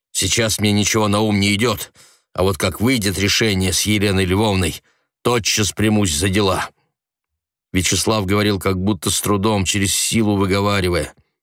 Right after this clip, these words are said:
Подошла Аннушка. "Идите оба к столу, чаю выпейте. Шутка ли? С вечера не евший ни тот, ни другой. Нинушка, моя голубушка,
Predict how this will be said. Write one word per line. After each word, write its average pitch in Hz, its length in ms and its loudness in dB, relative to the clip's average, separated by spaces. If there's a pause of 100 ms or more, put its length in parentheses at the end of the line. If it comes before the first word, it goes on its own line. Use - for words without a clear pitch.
Подошла 92 520 0
Аннушка. 92 600 -2 (600)
"Идите 110 480 0
оба 117 260 2
к 113 60 -4
столу, 110 520 0 (320)
чаю 120 440 0
выпейте. 104 680 -2 (340)
Шутка - 480 -2
ли? 131 220 0 (380)
С - 160 -2
вечера 123 440 0
не 117 160 2
евший 117 480 0
ни 113 100 2
тот, 117 260 -2
ни - 80 -2
другой. 110 580 0 (760)
Нинушка, 131 640 0
моя 110 260 0
голубушка, 123 720 -2